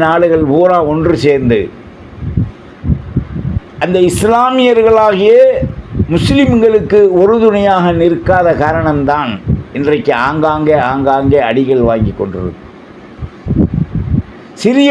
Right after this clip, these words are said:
கூட்டத்தை வைத்து பிரமாண்டமான, சிறிய கூட்டத்தை வைத்து பிரமாண்டமான வெற்றி கண்டார்கள் ஸல்லல்லாஹு அலைஹி வஸல்லம், சத்திய சஹாபாக்கள். ஆனால்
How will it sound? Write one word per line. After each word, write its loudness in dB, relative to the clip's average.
கூட்டத்தை 2
வைத்து 0
பிரமாண்டமான, 0
சிறிய 2
கூட்டத்தை 0
வைத்து 2
பிரமாண்டமான 0
வெற்றி 0
கண்டார்கள் -4
ஸல்லல்லாஹு 0
அலைஹி -2
வஸல்லம், -2
சத்திய 0
சஹாபாக்கள். -4
ஆனால் 0